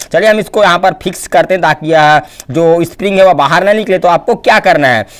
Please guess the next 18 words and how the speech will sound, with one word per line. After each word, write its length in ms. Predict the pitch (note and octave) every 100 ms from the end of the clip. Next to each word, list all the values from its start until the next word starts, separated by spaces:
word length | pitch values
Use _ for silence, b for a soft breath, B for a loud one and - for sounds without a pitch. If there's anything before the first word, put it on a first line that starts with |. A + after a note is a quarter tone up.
| B D3
आपको 380 | D#3+ - A3 G#3+
हथौड़े 300 | G3+ F3 F#3+
की 120 | G3
सहायता 260 | F#3+ F#3
से 120 | F#3 G3+
अंदर 380 | E3+ F#3+ F3+
की 100 | F3
तरफ 280 | F#3 F#3+ D3+
से, 160 | - F#2+ b b -
यानी 160 | E3+
कि 80 | F#3+
अंदर 300 | F3+ F#3 G3
की 100 | G3
साइड 260 | F#3+ F#3 F#3
दोनों 260 | D#3 E3+ F3+
तरफ 260 | F3 E3
से 120 | E3+
आपको 340 | D#3+ D3+ F#3+